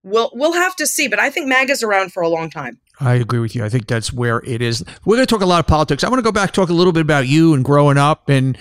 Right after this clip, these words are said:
Speaker 2: I did not know you were a prima ballerina. Uh, I mean, ballet was
Speaker 1: Uh.
Speaker 2: a big part of your life for, uh, a decade or so.
Speaker 1: Yeah, a decade. And it wa-, it was, it was my whole life. Um, because this is so weird,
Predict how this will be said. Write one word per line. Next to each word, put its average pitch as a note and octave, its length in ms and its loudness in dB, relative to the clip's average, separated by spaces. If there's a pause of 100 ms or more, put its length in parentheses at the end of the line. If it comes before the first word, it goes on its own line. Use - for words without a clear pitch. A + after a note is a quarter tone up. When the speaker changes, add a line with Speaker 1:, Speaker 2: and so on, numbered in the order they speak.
(400)
Speaker 2:
I D#3+ 80 0
did F3 160 0
not F3 180 0
know F3+ 140 4
you F3 160 4
were F3 80 4
a E3 60 2
prima F3+ 340 0
ballerina. F#3 600 2 (200)
Uh, B2+ 40 -4 (600)
I A#2+ 80 -2
mean, C3 160 0
ballet C#3 340 2
was D3+ 160 4
Speaker 1:
Uh. C#3 40 2
Speaker 2:
a - 20 2
big D3+ 240 -2
part D#3+ 180 2
of E3 40 2
your D#3 120 2
life E3 280 -2
for, B2+ 580 0
uh, A#2+ 440 0
a B2+ 60 0
decade D#3+ 480 -2
or G#2+ 80 -4
so. - 300 -8 (880)
Speaker 1:
Yeah, F#2 180 -12 (300)
a G#3+ 80 -2
decade. G#3+ 400 0
And F#3+ 420 -4 (680)
it C4+ 160 -4
wa-, D4+ 180 2
it D#4 80 0
was, C#4 160 0
it A#3+ 140 0
was G#3+ 100 0
my F#3+ 120 -2
whole F#3+ 220 0
life. D3+ 380 -4 (160)
Um, F#3 540 0 (340)
because C4 640 0
this C4 180 -8
is C4 120 -4
so C#4 180 0
weird, F#3+ 520 0